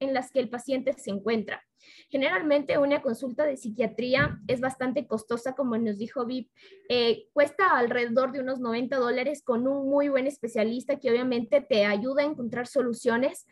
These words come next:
Entonces, no, son noventa dólares mensuales o cada quince días, lo cual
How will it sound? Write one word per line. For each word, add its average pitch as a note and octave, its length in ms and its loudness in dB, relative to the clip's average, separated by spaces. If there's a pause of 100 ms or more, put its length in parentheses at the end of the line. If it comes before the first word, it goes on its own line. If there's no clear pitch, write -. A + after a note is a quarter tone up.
(280)
Entonces, C4 800 2
no, C4+ 220 2
son D#4+ 200 -2
noventa E4+ 400 2
dólares D4+ 680 4
mensuales C4 800 2
o C4 120 -2
cada C#4+ 300 2
quince D4 380 -2
días, A#3 440 -2
lo A#3+ 200 0
cual B3+ 340 -2